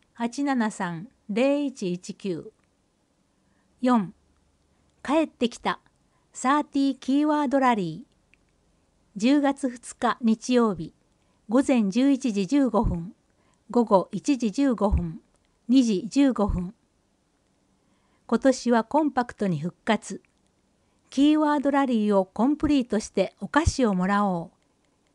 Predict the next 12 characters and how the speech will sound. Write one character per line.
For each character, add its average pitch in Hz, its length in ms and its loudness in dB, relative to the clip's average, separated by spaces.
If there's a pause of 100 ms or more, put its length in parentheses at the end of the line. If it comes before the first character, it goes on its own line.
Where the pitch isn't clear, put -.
(180)
費 277 140 0
用 220 260 2
二 180 160 0
百 254 320 -2
円。 185 300 -2 (800)
対 269 180 2
象、 240 440 0 (260)
中 294 240 2
学 294 220 -2
生 262 280 0
以 240 80 -4
下、 - 280 -4